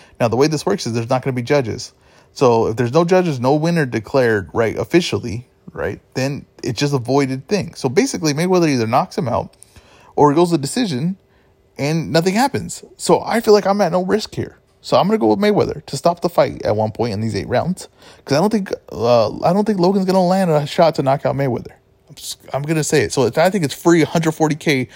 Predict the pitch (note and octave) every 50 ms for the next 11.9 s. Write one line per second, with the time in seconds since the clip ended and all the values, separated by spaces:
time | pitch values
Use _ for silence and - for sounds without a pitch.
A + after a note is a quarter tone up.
0 | - - - - - C3+ - - B2 A2+ B2+ D3 D3+ - C#3+ C3 - - B2+ A#2+
1 | A#2 G#2+ G#2 G#2 A2 A#2+ - - E3+ D#3+ F3+ F#3 F3 D3 B2 G#2+ A2+ G#2 A2+ -
2 | - - - - - - - - B2 - A#2+ A#2 A#2 B2 E3 G#3+ A3+ G#3+ A#3 A#3+
3 | A3+ - - - C#3 B2 D3 D3+ D3+ C#3 C3+ - D#3 D3+ D#3 - D#3+ D3+ D3+ -
4 | B2+ A#2 A2 A#2+ B2+ D#3 D#3+ - - C3 C3+ B2 G#2+ F#2+ A#2 C3+ E3 F#3 F#3 D#3+
5 | C#3+ D3 C#3+ C3+ C3+ - B2 A2 - C3+ C3+ C3 C3 C3+ C3+ - - - - -
6 | - - - A#2 C#3 - D#3+ D3 B2+ B2 C#3+ D3+ - - - - - - - -
7 | A#2 B2 C3 C#3 C#3 C3 B2+ A#2+ - _ _ _ _ _ - C#3 C3+ D3+ D#3 D#3
8 | D#3+ E3 D3+ B2+ A#2+ G#2 A2 A2 - A2 G2+ G2 G2+ C3+ D#3+ - _ - E3 -
9 | - G#3+ A3+ A3 G#3 - A3 G#3 G3 F#3+ G3 G#3 G#3+ G3+ F#3+ F#3 G#3 F#3 F#3+ E3
10 | E3 F3 G3 F3 E3+ F3+ E3+ D3+ C#3 - D3 D3 D#3+ - C#3 D3+ D#3 D3 C3 -
11 | C#3 C#3+ D#3 - - B2+ C#3+ D#3 - D3 C#3+ C#3+ - - A2+ A#2 B2 B2